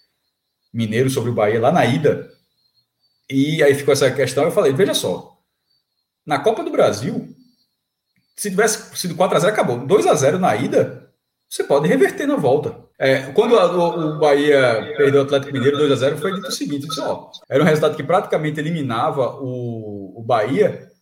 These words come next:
mas que na Copa do Brasil, dificilmente você vai, vai ser uma, vai ter uma campanha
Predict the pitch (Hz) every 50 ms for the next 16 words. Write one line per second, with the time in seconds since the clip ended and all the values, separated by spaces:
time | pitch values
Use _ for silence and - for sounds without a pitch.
0 | _ _ - 202 214 254 269 - - 233 247 254 214 - - 254 254 320 320 277
1 | 277 254 220 170 139 135 165 240 349 339 320 262 240 - - - - - 359 277
2 | - 370 - 403 403 269 240 - - 330 - - 269 269 269 285 294 311 302 277
3 | 277 240 - - 226 233 233 214 - - 175 170 196 202 - 190 214 226 220 -
4 | 240 214 - - 180 165 180 196 226 277 294 294 - -